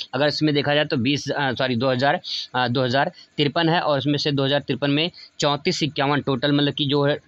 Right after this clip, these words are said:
पूरा टोटल यहाँ पे जो इतना सीट है इसमें से इतना हो पाया है, टोटल पन्द्रह परसेंट दो यहाँ पे एडमिशन हो पाया है। दोस्तों,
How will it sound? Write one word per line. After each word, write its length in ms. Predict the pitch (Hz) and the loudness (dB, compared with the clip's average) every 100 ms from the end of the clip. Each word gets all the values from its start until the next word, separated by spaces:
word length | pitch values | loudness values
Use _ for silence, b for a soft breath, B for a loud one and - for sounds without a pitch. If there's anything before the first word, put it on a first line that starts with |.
| _ | _
पूरा 140 | 143 | -2
टोटल 320 | 139 135 135 135 | 0 0 0 0
यहाँ 140 | 127 | 0
पे 120 | 131 | -2
जो 160 | 131 139 | -2 -2
इतना 320 | 127 123 139 | -4 -2 -2
सीट 240 | 127 139 | -2 -2
है 180 | 135 151 - | 0 -2 -4
इसमें 220 | 131 143 | -4 -2
से 140 | 127 131 | -2 -2
इतना 220 | 113 127 | -2 -2
हो 100 | 123 | -2
पाया 280 | 123 139 147 | 0 0 0
है, 120 | 170 B B B | -2 B B B
टोटल 200 | 135 127 | -2 0
पन्द्रह 320 | 147 139 135 135 | -2 0 0 0
परसेंट 320 | 123 139 123 | -2 -2 0
दो 100 | 123 | 0
यहाँ 180 | 120 120 | 0 0
पे 140 | 160 | 0
एडमिशन 380 | 156 120 113 185 B B B | 0 0 -2 -4 B B B
हो 80 | 123 | -4
पाया 260 | 110 110 101 | -2 0 0
है। 120 | 107 - B - | -2 -6 B -4
दोस्तों, 260 | 170 156 | -4 -2